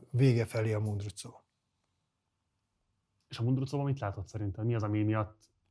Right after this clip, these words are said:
Speaker 2: Ugye hát egyébként, ö, konkrétan
Speaker 1: Hát
Speaker 2: az Oda az igazságban van az a jelenet, amikor meg is, át is adja neki a, a
Speaker 1: Igen.
Speaker 2: fejdíszt.
Speaker 1: Hát nem. <laughs> Hát például ez, a másik az, hogy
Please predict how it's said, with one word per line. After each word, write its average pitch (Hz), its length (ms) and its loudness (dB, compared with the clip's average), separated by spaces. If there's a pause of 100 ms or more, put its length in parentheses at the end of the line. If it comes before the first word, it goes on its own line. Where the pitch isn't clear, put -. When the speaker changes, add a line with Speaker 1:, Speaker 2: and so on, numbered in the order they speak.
(220)
Speaker 2:
Ugye 120 160 2
hát 120 140 6
egyébként, 123 420 4
ö, 123 340 10 (360)
konkrétan 131 260 6
Speaker 1:
Hát 123 100 4
Speaker 2:
az 117 80 4
Oda 127 160 8
az 123 80 6
igazságban 139 480 2
van 160 100 2
az 143 80 0
a 151 60 2
jelenet, 147 360 0
amikor 110 320 -2
meg 113 160 0
is, 110 180 -4
át 110 180 0
is - 80 -10
adja 113 180 -2
neki 117 260 -4
a, 113 160 0
a 113 160 -4 (360)
Speaker 1:
Igen. 113 460 0 (440)
Speaker 2:
fejdíszt. 98 520 2
Speaker 1:
Hát 131 180 -6
nem. 135 300 2 (160)
<laughs> - 840 6
Hát 135 200 2 (360)
például 117 420 2
ez, 143 280 6
a 135 100 6
másik 135 380 4
az, 135 180 4
hogy 131 200 2